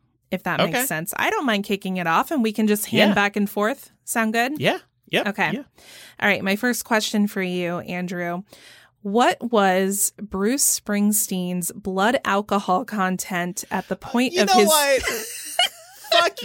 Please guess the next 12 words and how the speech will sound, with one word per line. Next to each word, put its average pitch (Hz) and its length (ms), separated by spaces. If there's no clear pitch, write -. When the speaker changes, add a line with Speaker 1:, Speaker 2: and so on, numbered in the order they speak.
Speaker 2:
you. 165 480
I'm 302 180
offended 226 520
by 160 160
this 151 240
question. 135 680
Speaker 1:
I - 100
knew 466 240
you 440 440
would - 80
be. 392 340
Um, 240 420